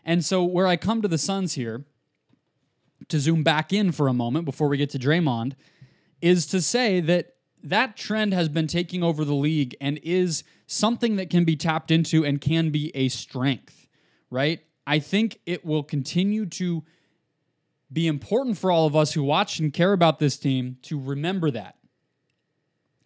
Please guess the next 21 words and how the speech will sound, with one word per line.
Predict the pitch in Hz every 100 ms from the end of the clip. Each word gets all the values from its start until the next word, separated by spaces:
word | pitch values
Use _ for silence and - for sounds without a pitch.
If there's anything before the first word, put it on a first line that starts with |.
| _ _ -
It | 151
is | 170 147
not | 147 151 196 190
necessarily | 170 180 185 - 160 - - 165 208 190 147 135
a | 131
weakness | 135 151 196 - 104 - - - _ _ _ _ -
that | 135 135 131 - _ _ _ - _ _ _ _ _ _ _ _ _ _ _ _ _ _
the | 143
Suns | 131 180 180 160
do | 143 165
not | 160 156
have | - 135 123 123 123 _
an | 143
orchestrator | 151 190 214 160 - 135 127 143
in |
the | 143
traditional | 135 143 147 139 139
sense | 160 139
of | 147
the | 147
word. | 233 156